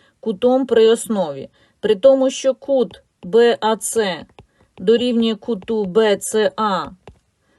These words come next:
як кути при основі рівнобедреного трикутника, дорівнює шістдесят вісім градусів. Ну, а для того, щоб знайти кут А Б Ц,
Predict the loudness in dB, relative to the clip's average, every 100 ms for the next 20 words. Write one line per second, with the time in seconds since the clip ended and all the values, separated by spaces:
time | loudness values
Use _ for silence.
0 | _ -20 -6 -2 -2 -2 -8 -2 -2 2
1 | 2 2 -2 -2 2 2 0 0 0 2
2 | -2 -4 0 -2 0 -6 -4 -6 -2 0
3 | 0 -2 -2 -4 -4 -2 -6 -6 -10 -8
4 | -6 -6 -6 -10 -16 -20 -20 _ _ _
5 | _ _ _ -6 -4 -4 0 2 4 2
6 | 2 0 0 0 0 -2 -2 -6 -4 -8
7 | -4 -4 0 -2 -2 -2 -2